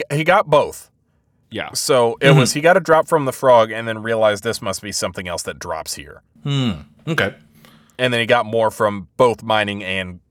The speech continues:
Speaker 1: killing the frogs as well.
Speaker 3: Yeah, so he, he got some cool stuff, and then they cut to, um, these,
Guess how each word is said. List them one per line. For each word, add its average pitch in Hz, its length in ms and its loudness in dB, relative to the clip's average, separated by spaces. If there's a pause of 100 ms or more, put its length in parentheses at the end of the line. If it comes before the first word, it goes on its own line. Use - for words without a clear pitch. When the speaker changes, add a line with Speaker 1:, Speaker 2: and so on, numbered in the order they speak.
(240)
Speaker 1:
killing 82 300 -8
the 76 80 -12
frogs 76 420 -6
as 76 140 -16
well. 76 280 -10 (960)
Speaker 3:
Yeah, 123 220 0
so - 140 -6
he, 127 140 0
he 123 120 -2
got 151 220 0
some 139 120 -4
cool 160 280 -2
stuff, 143 580 -2
and 131 160 0
then 147 160 -2
they 139 140 0
cut - 500 -2
to, 135 800 2 (500)
um, 104 560 0 (160)
these, 110 1040 -2